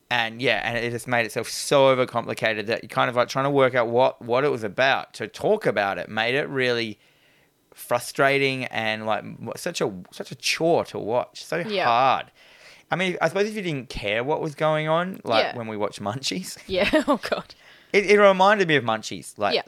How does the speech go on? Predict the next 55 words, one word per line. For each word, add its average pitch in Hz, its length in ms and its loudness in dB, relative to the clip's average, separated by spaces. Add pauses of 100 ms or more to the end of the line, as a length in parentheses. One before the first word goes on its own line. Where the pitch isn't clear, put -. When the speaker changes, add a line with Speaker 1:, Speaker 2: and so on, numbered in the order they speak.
Speaker 1:
it 143 140 0
was 160 160 0
the, 170 240 2
it 170 60 4
was 165 160 0
the 151 80 -10
same 156 180 -4
quality 113 640 0
level 98 300 -2
as 92 80 -8
Munchies, 90 420 -8
like, 85 120 -4
that 101 200 -4 (120)
super 117 840 0 (640)
low 101 240 -2
budget. 80 420 -6 (100)
Speaker 2:
Mm. 175 200 -12
Speaker 1:
So 139 100 2
I 160 120 6
gave 185 180 2
it 117 100 -6
three 113 300 -2
ratings. 110 580 -4
Speaker 2:
Yep. - 240 -6
Speaker 1:
I 143 60 -2
think 262 160 -2
we 240 80 0
can 180 140 -4
give 135 140 0
'em 110 160 -12 (420)
from 494 120 -2
Speaker 2:
Yeah, 392 80 6
Speaker 1:
now 269 80 6
Speaker 2:
you 247 60 2
Speaker 1:
on - 60 -4
Speaker 2:
give 403 140 0
Speaker 1:
in. 254 60 -4
Speaker 2:
multiple. 220 440 0
Speaker 1:
I 151 60 0
gave 185 160 4
it 160 120 2
a 135 80 4
J, 151 380 4
an 160 60 0
L, 139 240 2
and 110 120 0
an 107 80 -2
M. 156 260 0
I 123 120 0
gave 135 140 2
it 120 80 -2
a 113 40 -10
Gen 147 300 -2
Special 135 440 0
Speaker 2:
Mm-hmm. 208 400 -8